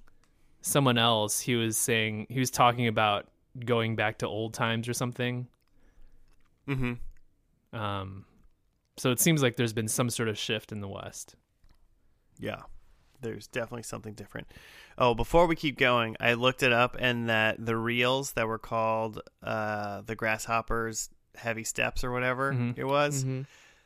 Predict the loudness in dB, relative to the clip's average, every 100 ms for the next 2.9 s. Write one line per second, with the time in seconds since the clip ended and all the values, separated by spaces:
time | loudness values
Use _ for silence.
0 | _ 0 0 0 -4 2 4 6 4 2
1 | 0 4 4 2 -8 -20 _ -4 -2 0
2 | 4 4 2 -2 -4 -2 -2 -4